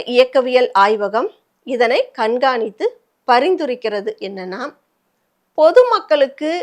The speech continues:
இந்த நிகழ்வு இயற்கையில் மிக அழகான ஒரு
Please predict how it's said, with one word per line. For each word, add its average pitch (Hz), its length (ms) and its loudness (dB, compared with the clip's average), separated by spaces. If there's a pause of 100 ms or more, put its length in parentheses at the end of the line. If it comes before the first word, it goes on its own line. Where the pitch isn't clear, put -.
(380)
இந்த 220 180 0 (160)
நிகழ்வு 285 600 0 (260)
இயற்கையில் 320 640 -4 (460)
மிக 311 240 -4 (300)
அழகான 285 580 4 (720)
ஒரு 233 280 4